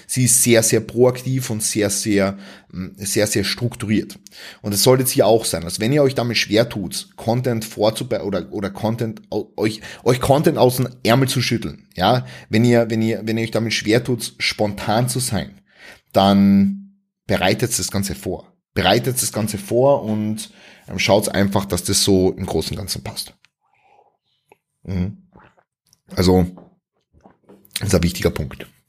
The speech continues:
Ein wichtiger, wichtiger, wichtiger Punkt. Ähm, das heißt, strukturiert, geplant und auf alle, auf alle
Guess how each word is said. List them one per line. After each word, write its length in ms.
Ein 160
wichtiger, 340
wichtiger, 320
wichtiger 300
Punkt. 320
Ähm, 360
das 220
heißt, 440
strukturiert, 760
geplant 640
und 600
auf 220
alle, 460
auf 180
alle 480